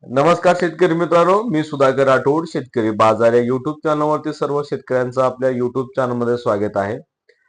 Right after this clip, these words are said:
तर आपण आता जाणून घ्यायचं आहे टोमॅटोचा बाजारभाव. अ, म्हणजे, अ, ऑगस्ट महिन्यामध्ये टोमॅटोला काय दर राहतील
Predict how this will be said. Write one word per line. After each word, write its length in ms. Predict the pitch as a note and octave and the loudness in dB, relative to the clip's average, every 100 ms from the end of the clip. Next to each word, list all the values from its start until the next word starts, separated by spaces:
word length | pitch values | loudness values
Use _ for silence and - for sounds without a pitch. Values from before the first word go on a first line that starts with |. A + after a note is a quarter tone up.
| _ _ - | _ _ -8
तर 100 | D#3+ | -2
आपण 300 | D#3+ E3 E3 | -2 0 -4
आता 280 | D#3 E3+ E3 | 0 2 2
जाणून 360 | C#3+ C#3 D#3+ | 4 4 2
घ्यायचं 300 | D#3+ D3+ D#3 | 0 0 2
आहे 340 | D3+ D3 D3+ D#3 | 0 2 0 -2
टोमॅटोचा 800 | - _ B2+ B2+ C3 C3+ C3+ C3 | -6 _ 0 2 2 2 0 2
बाजारभाव. 600 | B2+ A2+ A2 A2+ B2 F3+ _ _ _ _ _ | 2 4 4 4 2 0 _ _ _ _ _
अ, 180 | G2+ A2 | -8 -6
म्हणजे, 580 | A#2 A#2+ C3 D3+ D#3 - - | -4 -2 -2 -2 -4 -8 0
अ, 60 | |
ऑगस्ट 560 | A#2+ A2 A#2+ C3+ E3+ F3 | 4 4 4 4 2 0
महिन्यामध्ये 720 | E3 D#3 D3 D3+ D3 D3+ D#3+ | 0 0 0 0 0 2 2
टोमॅटोला 580 | D#3+ C#3 C3+ B2+ C3 C3 | 2 0 0 0 0 0
काय 220 | C3 C3+ | 0 -2
दर 240 | A#2+ B2+ B2+ | 2 2 2
राहतील 460 | B2+ - C#3 E3+ | 0 -2 -6 -6